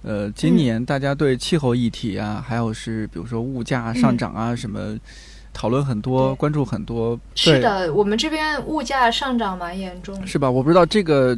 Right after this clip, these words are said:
Speaker 1: 你观察到的是，
Speaker 2: 嗯。
Speaker 1: 是什么样的情况，以及这个对你，对你日常生活影响会很大吗？是有什么影响啊？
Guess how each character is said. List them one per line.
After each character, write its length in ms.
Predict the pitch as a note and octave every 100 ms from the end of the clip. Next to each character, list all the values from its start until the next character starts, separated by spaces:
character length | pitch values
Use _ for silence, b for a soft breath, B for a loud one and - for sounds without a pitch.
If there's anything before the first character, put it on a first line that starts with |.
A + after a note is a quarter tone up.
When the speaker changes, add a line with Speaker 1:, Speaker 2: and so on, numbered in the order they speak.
| A#2
Speaker 1:
你 140 | C3+
观 180 | A#2+ D#3+
察 140 | D3
到 120 | C#3+ C#3
的 100 | B2+
是， 80 |
Speaker 2:
嗯。 20 | B2
Speaker 1:
是 100 | C#3
什 140 | -
么 60 | B2+
样 100 | C3+
的 80 | B2
情 240 | - -
况， 200 | B2 B2+
以 100 | A#2
及 180 | C3 C3
这 120 | F3+
个 140 | E3
对 240 | D3+ F3+ E3
你， 380 | B2+ A#2 A2+ A2+ - - -
对 100 | D#3
你 80 | B2+
日 140 | D3
常 180 | C#3+ C#3
生 220 | - C#3+
活 260 | C#3 B2+ B2+
影 160 | B2+
响 240 | C3 B2+ A#2
会 240 | C3+ B2
很 260 | - A#2+ G2+
大 220 | C#3 A#2+
吗？ 220 | A2 A#2
是 200 | A#2 B2
有 120 | A#2 A2
什 140 | A#2+
么 80 | A#2
影 240 | A2+ A2
响 160 | A#2+ A#2
啊？ 200 | -